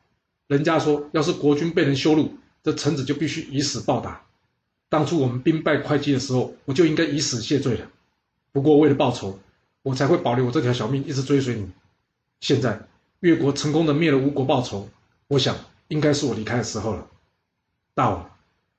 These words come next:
若是您可怜我，我希望你能免除我在会稽兵败的死罪，让我归隐山林，终老一生，好吗？”勾践听完之后流着眼泪说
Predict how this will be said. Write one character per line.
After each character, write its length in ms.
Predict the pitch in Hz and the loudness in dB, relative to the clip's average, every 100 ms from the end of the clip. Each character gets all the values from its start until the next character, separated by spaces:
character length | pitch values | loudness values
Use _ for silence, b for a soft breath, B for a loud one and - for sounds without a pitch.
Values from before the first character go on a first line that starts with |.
| - | 0
若 120 | 170 | 2
是 120 | 143 151 | 4 2
您 100 | 151 | 0
可 140 | 127 | 0
怜 180 | 127 127 | 0 0
我， 160 | 95 - _ _ _ _ - | -4 -10 _ _ _ _ 0
我 140 | 147 | 2
希 160 | 135 180 | 4 4
望 180 | 175 143 | 4 4
你 40 | |
能 120 | 139 | 4
免 140 | 143 123 | 2 0
除 140 | 143 | 0
我 60 | 123 | 0
在 120 | 147 | 0
会 160 | 143 147 | 2 0
稽 140 | 143 | 0
兵 160 | 143 131 | 0 0
败 120 | 135 | 0
的 60 | 113 | -2
死 200 | - 98 | -6 -4
罪， 200 | 123 101 - - | -4 -4 -8 -2
让 160 | 147 | 0
我 80 | 110 | 0
归 200 | - 143 | 2 2
隐 140 | 104 | 2
山 220 | 98 139 120 | -2 -4 -4
林， 160 | 107 - - | -8 -14 -2
终 180 | 151 135 | 0 2
老 140 | 101 | 0
一 80 | 110 | -4
生， 220 | 110 110 | -6 -8
好 160 | 107 85 | -10 -12
吗？” 140 | 85 - _ _ _ _ _ _ _ _ _ _ | -14 -20 _ _ _ _ _ _ _ _ _ _
勾 220 | 160 151 | 2 4
践 240 | 156 160 127 | 4 0 0
听 160 | 143 | -2
完 120 | 143 | -2
之 120 | 123 131 | 0 2
后 120 | 139 | 2
流 180 | 123 123 | 2 0
着 100 | 113 | -2
眼 100 | 104 | -6
泪 140 | 120 | -8
说 280 | 117 120 | -6 -8